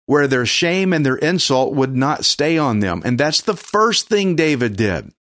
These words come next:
A good king sees to his people first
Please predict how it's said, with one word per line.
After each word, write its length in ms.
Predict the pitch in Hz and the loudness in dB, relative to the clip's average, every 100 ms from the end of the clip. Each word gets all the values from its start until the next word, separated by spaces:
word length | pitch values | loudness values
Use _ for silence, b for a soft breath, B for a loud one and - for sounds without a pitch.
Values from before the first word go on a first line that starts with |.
| _ - | _ -4
A 100 | 127 | -2
good 360 | 107 151 190 | 0 0 0
king 360 | - 196 214 165 | 0 0 0 0
sees 360 | - 151 156 - | 2 0 0 -2
to 140 | 131 | -2
his 280 | 101 123 - | 0 -2 -4
people 800 | - 185 226 254 131 113 120 120 | -4 0 0 0 0 2 0 -2
first 680 | - 254 240 90 - - | -2 0 0 -2 -4 -6